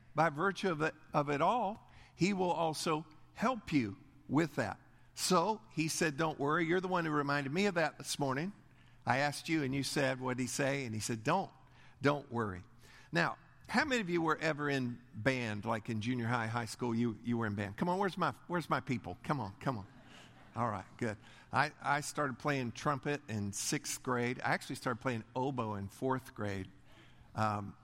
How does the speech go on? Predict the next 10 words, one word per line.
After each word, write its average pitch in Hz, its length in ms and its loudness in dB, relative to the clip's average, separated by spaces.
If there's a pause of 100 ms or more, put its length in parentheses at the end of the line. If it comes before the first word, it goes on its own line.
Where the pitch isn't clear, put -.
(500)
anyway, 110 300 0
don't, 127 220 -2 (580)
don't 123 200 -2
judge 107 320 -4
me. 107 160 -6 (2500)
And 147 160 4
I 147 40 -2
played 147 260 -2
trumpet 143 500 -2
in 131 120 -6